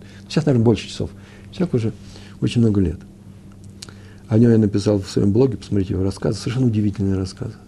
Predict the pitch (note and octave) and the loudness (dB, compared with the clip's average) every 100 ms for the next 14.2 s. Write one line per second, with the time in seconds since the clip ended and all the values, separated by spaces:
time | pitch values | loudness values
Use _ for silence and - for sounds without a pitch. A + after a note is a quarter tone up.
0 | - D3 A#3 A#3+ A3+ G3 G3+ F3 - - | -2 4 4 4 0 2 2 2 -2 -4
1 | - A2+ A2+ - A#2 G#2 G#2 D3+ B3+ - | -2 -2 -2 0 0 2 4 4 2 0
2 | - - - - - D3+ C#3+ C#3+ C3+ C3 | -14 -20 -8 -2 0 4 6 6 6 4
3 | C3+ B2+ B2+ - - C3+ B2+ D#3+ C#3 C#3+ | 0 -4 -10 -18 0 0 2 2 4 2
4 | C3 D3+ C3 A2 G#2+ B2+ A2+ G#2+ C#3+ C3+ | 4 4 4 4 4 2 2 0 2 4
5 | A#2+ C3 B2+ A#2+ F#2+ - - D#3 E3+ C#3 | 4 2 2 2 0 -4 -2 2 4 4
6 | B2+ C#3+ - E3+ E3+ E3+ D3+ D3+ D#3 D3+ | 4 2 2 4 6 6 6 6 6 4
7 | - - B3 C#3+ A2 G2 G2+ - G2 - | 2 2 2 4 2 2 0 -2 -8 -12
8 | - - - - - - - - - D3+ | -20 -20 -20 -20 -20 -18 -20 -20 0 4
9 | D3+ D#3+ D#3+ D3+ D3 D#3 E3 D3 F3 F3 | 6 6 4 4 4 4 4 2 2 2
10 | G3+ C#3+ B2+ C#3+ C#3 C#3+ D#3 C3 A#2+ E3 | 2 2 4 6 6 6 4 2 2 2
11 | C#3 A#2 - A2 - - - - - - | 0 -2 -2 -6 -8 -20 -20 -20 -20 -20
12 | - - - - - - - D#3 F3 B2 | -20 -20 -20 -20 -20 -18 2 4 4 2
13 | A2+ G2+ F#2+ G#2 - A3 D3+ G#2+ G2 F#2 | 2 2 0 -2 2 2 2 2 2 0
14 | B2 E3+ | 0 0